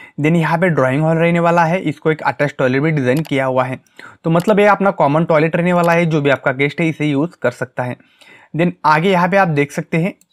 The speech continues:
तो दोस्तों, यहाँ पे आपको एक लिविंग हॉल मिलता है, यहाँ पे आपका डाइनिंग अरेंज हो सकता है, फैमिली का सिट आउट की तरह आप इसे यूज़ कर सकते हैं। और उसके सामने, और यहाँ पे किचन डिज़ाइन किया हुआ है, किचन की साइज भी उसका पूरा डिटेल में आपको नक्शे में डिटेल में बताऊँगा कैसा रहने वाला है।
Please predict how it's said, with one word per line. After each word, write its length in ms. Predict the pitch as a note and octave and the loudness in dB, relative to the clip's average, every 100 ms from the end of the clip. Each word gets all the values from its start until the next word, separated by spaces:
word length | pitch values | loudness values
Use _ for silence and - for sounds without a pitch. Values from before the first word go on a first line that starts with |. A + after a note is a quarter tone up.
| _ _ - | _ _ -6
तो 80 | F3 | 0
दोस्तों, 260 | G#3 A#3+ | 0 2
यहाँ 200 | A3+ F3+ | 2 2
पे 100 | F3+ | 2
आपको 300 | G3+ F#3+ G#3 | 2 2 2
एक 120 | G3+ F3 | 0 2
लिविंग 260 | D3 E3 | 0 2
हॉल 160 | F3 F#3 | 2 2
मिलता 280 | F3+ E3+ F3+ | 2 2 0
है, 160 | F#3 | 2
यहाँ 160 | E3+ C#3 | 2 0
पे 120 | C#3+ | 0
आपका 200 | C3+ D#3 | -2 0
डाइनिंग 320 | C#3 B2+ C#3+ D#3 | 0 0 0 0
अरेंज 200 | D3+ D#3 | 0 -2
हो 60 | |
सकता 300 | D3+ D#3 D#3 | -4 -6 -4
है, 120 | D3+ D#3+ | -2 -2
फैमिली 380 | C#3 B2+ B2 | -4 -4 -2
का 120 | B2+ B2 | -2 -4
सिट 200 | B2+ B2 | -2 -2
आउट 160 | B2 | 0
की 80 | C#3 | -2
तरह 180 | C3 C3+ | 0 0
आप 140 | C3 - | 0 -4
इसे 240 | C#3+ C#3 | -6 -2
यूज़ 280 | D3+ D3 - | 0 0 -2
कर 100 | C#3 | -6
सकते 320 | - B2+ - | -6 -10 -8
हैं। 120 | B2+ B2+ _ - - - - - | -8 -8 _ -20 -20 -20 -12 -4
और 80 | D#3+ | -4
उसके 220 | - F3+ | -2 -4
सामने, 400 | F3 D#3+ F3+ E3+ | -2 0 0 0
और 160 | F3+ | 2
यहाँ 220 | F#3+ E3+ F#3 | 0 0 -2
पे 140 | G#3+ | -2
किचन 320 | E3 C#3+ E3+ | -4 0 0
डिज़ाइन 260 | D3+ D3+ D#3+ | 2 0 0
किया 240 | D3+ C#3 | -2 -2
हुआ 180 | C3+ C#3 | 0 -2
है, 80 | C3+ | -4
किचन 320 | D#3+ D3 E3 | -4 -4 -4
की 80 | F3+ | -2
साइज 300 | D#3+ D3 D3 | -2 -2 0
भी 80 | E3 | -2
उसका 280 | D#3+ F#3 | -2 -2
पूरा 240 | - D3+ D#3 | -2 0 0
डिटेल 300 | C#3+ C3+ D#3+ | -2 -2 -2
में 120 | E3 | 0
आपको 200 | D3+ - | -2 -4
नक्शे 260 | C#3+ - C#3+ | -8 -6 -6
में 120 | C#3 | -6
डिटेल 220 | B2+ C3+ | -4 -2
में 140 | C#3+ B2 | -2 -2
बताऊँगा 420 | - A#2+ D3 D#3 | -2 -2 0 -2
कैसा 340 | D3+ B2 C#3+ | -2 -6 -2
रहने 260 | C3+ A#2+ A#2+ | -2 -2 -4
वाला 200 | A#2+ A#2+ | -4 -4
है। 180 | A#2 | -6